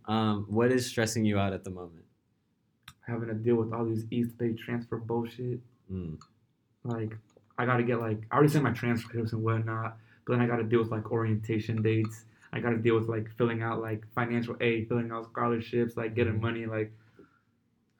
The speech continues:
Speaker 2: just, like, transitioning to the new college is gonna be, like, stressful, having to deal with all that paperwork and
Speaker 1: Yeah.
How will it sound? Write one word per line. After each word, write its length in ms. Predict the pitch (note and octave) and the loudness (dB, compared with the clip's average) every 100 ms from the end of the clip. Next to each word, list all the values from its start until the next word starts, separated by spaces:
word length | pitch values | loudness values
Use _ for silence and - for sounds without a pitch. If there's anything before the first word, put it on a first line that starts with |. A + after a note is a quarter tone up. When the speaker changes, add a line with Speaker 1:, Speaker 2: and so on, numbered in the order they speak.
| B2 | -2
Speaker 2:
just, 220 | B2 - | 0 0
like, 140 | A2+ A2 - _ _ _ _ _ - | -4 -8 -14 _ _ _ _ _ -10
transitioning 680 | - B2 A2 B2 B2 C3 A#2+ | -2 2 2 2 0 -2 -2
to 60 | |
the 80 | A#2 | 0
new 200 | G#2+ A#2+ | 2 2
college 480 | A#2+ C3 B2+ C3 B2 - _ - | 2 2 2 2 0 -10 _ -8
is 140 | A2 | -6
gonna 180 | A2 A2 | -2 -2
be, 160 | G#2+ A2 | 0 0
like, 220 | G#2 G#2 - _ - _ - - | -2 -10 -18 _ -20 _ -20 -16
stressful, 420 | - C3 B2 B2 | 0 2 4 4
having 220 | B2 A#2 | 2 2
to 60 | A2+ | 2
deal 200 | A#2 A2+ | 4 4
with 100 | A2 | 2
all 80 | A2+ | 0
that 140 | G#2+ | -2
paperwork 540 | - A#2+ A2+ G#2+ G#2+ A2+ | 0 2 4 2 2 0
and 160 | G#2 | 0
Speaker 1:
Yeah. 200 | F2+ E2 | 0 -4